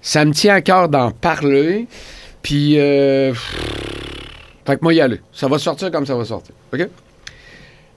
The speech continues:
Euh, à chacun son matin. Ouais. En fin de semaine, j'ai perdu un ami. Pour le vrai, là.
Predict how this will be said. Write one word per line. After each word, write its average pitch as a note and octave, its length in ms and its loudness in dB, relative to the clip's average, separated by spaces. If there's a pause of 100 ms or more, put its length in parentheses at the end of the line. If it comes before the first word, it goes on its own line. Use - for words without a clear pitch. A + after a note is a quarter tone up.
(100)
Euh, C#3 680 4 (720)
à D3 80 2
chacun G3+ 460 2
son D#3 180 2
matin. A#2 320 0 (340)
Ouais. G#2 140 -2 (800)
En G#2+ 100 0
fin F3+ 160 4
de E3+ 60 0
semaine, F#3+ 260 4
j'ai D#3 100 2
perdu B2 240 2
un A2 100 2
ami. F2+ 180 -2 (2000)
Pour B2 120 2
le A#2+ 140 4
vrai, A2 260 0
là. E2+ 80 -4